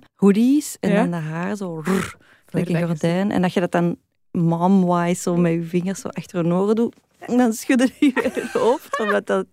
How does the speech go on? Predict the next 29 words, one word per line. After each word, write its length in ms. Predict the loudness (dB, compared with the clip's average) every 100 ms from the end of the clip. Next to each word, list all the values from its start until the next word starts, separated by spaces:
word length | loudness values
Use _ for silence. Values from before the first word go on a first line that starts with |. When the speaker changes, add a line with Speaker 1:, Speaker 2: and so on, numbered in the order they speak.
| _
Speaker 1:
dat 240 | -6 -6
terug 260 | -2 -2 -2 -10
veilig 460 | -4 -2 -2 -4
voor 140 | -8 -6
hun 160 | -6
ogen 320 | -4 -6 -6 -10
valt. 340 | -10 -12 -18 _
Speaker 2:
Ja, 140 | -16 -8
ik 80 | 0
ben 180 | 2 2
zo 300 | -2 0 2
blij 260 | 2 0 0
dat 140 | -2
die 100 | -2
van 120 | -2
ons 160 | -4 -6
krullen 360 | -6 -4 -2 -4
hebben, 200 | -4 -4
dat 100 | -4
dat 100 | -4
echt 240 | -4 -4
moeilijk 320 | -6 -6 -6
is 300 | -4 -2 -2 -4
<laughs> 40 | 0
Speaker 1:
Ja. 300 | 2 4 4
Speaker 2:
om 40 |
dat 120 | 2 0
te 100 | -8
forceren. 680 | -6 -6 -6 -6 -4 -4 -6